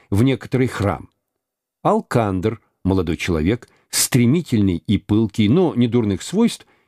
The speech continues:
не переставал гнаться за ним, и в то время как Ликург оглянулся назад, ударил его палкой и вышиб глаз. Ликург,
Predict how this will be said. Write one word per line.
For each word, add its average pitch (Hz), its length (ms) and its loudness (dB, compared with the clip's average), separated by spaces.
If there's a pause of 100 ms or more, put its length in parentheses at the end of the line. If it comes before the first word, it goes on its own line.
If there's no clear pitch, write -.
не 156 160 4
переставал 202 520 0
гнаться 135 480 0
за 202 140 0
ним, 226 220 0 (160)
и 165 100 2
в - 80 -2
то 175 120 2
время 156 260 2
как - 240 -2
Ликург 143 400 0
оглянулся 123 500 0
назад, 147 400 0 (240)
ударил 131 680 2
его 90 300 0
палкой 170 640 -2 (240)
и 127 120 4
вышиб 127 580 0 (140)
глаз. 95 600 -2 (760)
Ликург, 143 600 0